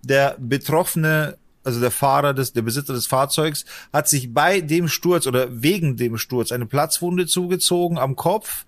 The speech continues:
und eine Verletzung, glaub ich, am Knie, glaub ich, war es. Lass mich, weiß ich nicht, müsste ich jetzt, müsste ich jetzt lügen. Aber auf jeden Fall musste der Verursacher dafür Schmerzensgeld bezahlen. Ich glaub,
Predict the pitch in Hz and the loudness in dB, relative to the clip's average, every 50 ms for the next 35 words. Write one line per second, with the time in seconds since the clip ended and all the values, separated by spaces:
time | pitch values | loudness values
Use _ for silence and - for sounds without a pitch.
0 | _ - - - - _ _ _ - 160 156 156 156 156 160 160 156 156 - 165 | _ -20 -20 -20 -20 _ _ _ -2 0 2 2 2 2 2 0 0 0 0 0
1 | 156 156 147 - 151 139 147 156 - - 156 147 131 143 139 131 113 127 117 117 | 0 0 0 0 0 0 0 0 0 0 0 0 2 2 0 2 0 -2 -2 -2
2 | - - - - - 139 151 170 185 196 190 190 175 175 170 170 160 165 165 165 | -4 -8 -10 -6 -2 0 0 2 2 0 0 0 0 0 0 0 0 2 2 0
3 | 156 156 151 135 143 151 147 160 160 139 151 151 147 151 175 175 160 147 151 156 | 0 -2 -2 0 0 2 2 0 0 2 2 2 2 2 2 0 0 0 0 -2
4 | 160 - - 151 147 139 - - - - - - 139 143 139 - 139 120 113 135 | -2 0 0 2 2 2 2 2 2 0 0 -2 -2 -2 0 0 0 0 2 2
5 | 156 175 190 220 - - - - - - - - - - - 143 139 131 156 170 | 0 0 0 -2 -6 -10 -16 -18 -18 -16 -16 -18 -18 -8 -2 0 2 2 2 2
6 | 160 170 175 170 151 147 170 165 - 185 185 185 170 143 127 123 135 123 117 139 | 2 2 2 4 4 2 0 0 2 2 2 2 2 0 -4 -8 -6 0 2 2
7 | 139 135 - 123 - 131 143 151 151 160 160 - 185 147 113 107 117 - - 156 | 2 2 2 0 2 2 2 2 2 0 0 0 0 0 2 0 0 0 -2 -2
8 | 151 - - 156 127 104 - - 98 - - - - - - - - - - 87 | -2 -2 0 0 0 0 -2 -2 -4 -4 -4 -6 -8 -10 -12 -10 -8 -6 -4 -4
9 | - 82 85 - 101 - - 117 117 123 131 131 - | -4 -4 -6 -8 -8 -4 0 2 2 2 2 0 -2